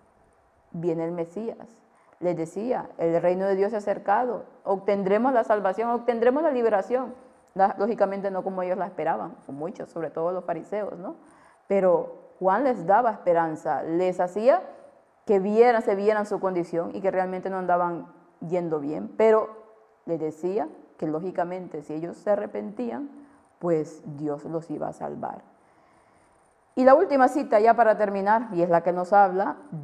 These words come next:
de el tercer Elías. La profecía dice debe de cumplirse. El Señor dice, lo que mencioné al principio, Malaquías, "He aquí yo envío al profeta Elías antes de que venga el día grande y terrible del Señor".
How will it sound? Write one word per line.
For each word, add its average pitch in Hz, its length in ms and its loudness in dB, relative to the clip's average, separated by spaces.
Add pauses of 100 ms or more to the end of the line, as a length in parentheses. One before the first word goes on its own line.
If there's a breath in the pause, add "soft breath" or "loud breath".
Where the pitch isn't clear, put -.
de 175 640 2
el 175 240 2
tercer - 380 -4
Elías. 196 560 0 (320)
La 220 180 8
profecía 233 500 0
dice 320 280 2
debe 226 220 2
de 208 140 0
cumplirse. 202 760 -4
El 180 160 2
Señor 175 520 -2 (140)
dice, 370 420 0
lo 147 140 -4
que 147 100 -6
mencioné 147 360 -4
al 175 80 0
principio, 269 460 -2
Malaquías, 151 640 -2 (300 loud breath)
"He 214 140 6
aquí 277 260 2
yo 269 120 2
envío 247 420 2
al 254 120 4
profeta 233 440 -2
Elías 226 420 -2 (260 loud breath)
antes 233 440 2
de 240 100 4
que 202 140 -2
venga 208 480 0
el 185 200 2
día 208 260 2
grande 202 720 -2
y 196 100 -8
terrible 151 500 -4
del 202 160 -4
Señor". 202 460 -4